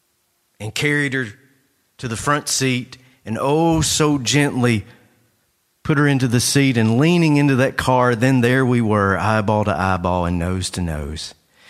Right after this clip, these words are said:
I could see all the wrinkles in her face and her silver hair, and you could see in her face in that moment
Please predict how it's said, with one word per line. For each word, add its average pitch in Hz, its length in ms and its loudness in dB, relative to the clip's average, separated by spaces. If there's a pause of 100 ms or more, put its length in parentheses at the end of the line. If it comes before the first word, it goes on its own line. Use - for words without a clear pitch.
(320)
I 113 80 -4
could 107 100 -2
see 123 200 0
all 120 120 2
the 117 100 0
wrinkles 110 440 0
in 117 80 2
her 104 100 0
face 113 420 -2
and 110 80 -4
her 95 60 -4
silver 110 400 -4
hair, 104 240 -4
and 104 140 -4
you 120 80 -8
could 196 260 -6
see 151 260 -2
in 120 120 -2
her 120 100 -4
face 123 400 -4
in 107 100 -4
that 101 140 -6
moment 113 380 -2